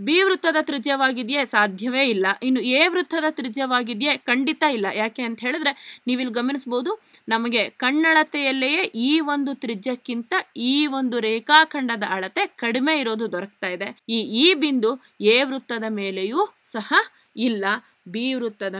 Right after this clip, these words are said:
ಮೇಲೆಯೂ ಸಹ ಇಲ್ಲ. ಇದನ್ನ ನೀವು ಡಿಸ್ಟೆನ್ಸ್ ಫಾರ್ಮುಲಾವನ್ನ ಉಪಯೋಗಿಸಿ ತಾಳೆ ಸಹ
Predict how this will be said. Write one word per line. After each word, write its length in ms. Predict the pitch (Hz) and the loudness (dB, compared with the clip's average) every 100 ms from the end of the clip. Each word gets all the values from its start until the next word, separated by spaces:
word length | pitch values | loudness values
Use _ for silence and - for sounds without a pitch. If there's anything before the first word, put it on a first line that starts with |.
| 190 | -8
ಮೇಲೆಯೂ 360 | 180 180 170 175 - | -8 -6 -6 -8 -12
ಸಹ 220 | 190 370 - 214 | -6 -6 -4 -2
ಇಲ್ಲ. 140 | 208 180 - | -2 -2 -4
ಇದನ್ನ 240 | 247 320 311 302 | -4 -2 -2 -2
ನೀವು 200 | 349 294 311 - - - 202 | -2 -2 -4 -10 -20 -10 -6
ಡಿಸ್ಟೆನ್ಸ್ 500 | 262 - 359 392 - - - | -4 -2 -2 -2 -6 -16 -10
ಫಾರ್ಮುಲಾವನ್ನ 680 | 254 247 247 247 240 226 220 196 - | -2 0 0 -2 -2 -2 -4 -6 -8
ಉಪಯೋಗಿಸಿ 600 | 190 233 226 233 302 349 294 - - _ | -8 -4 -2 -2 -2 -2 -2 -6 -18 _
ತಾಳೆ 340 | 269 277 349 359 294 | 4 6 4 0 -6
ಸಹ 140 | 262 | -2